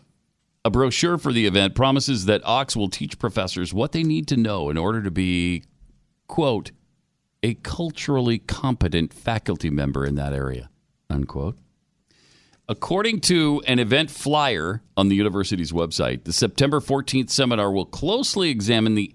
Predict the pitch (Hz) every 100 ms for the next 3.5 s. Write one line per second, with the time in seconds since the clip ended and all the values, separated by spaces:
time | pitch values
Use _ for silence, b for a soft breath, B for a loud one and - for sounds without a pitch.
0 | - 170 165 190 170 - - 180 190 170
1 | 78 50 - _ _ _ 127 135 123 131
2 | 120 113 - 117 110 - 113 - 107 139
3 | 175 127 104 - 156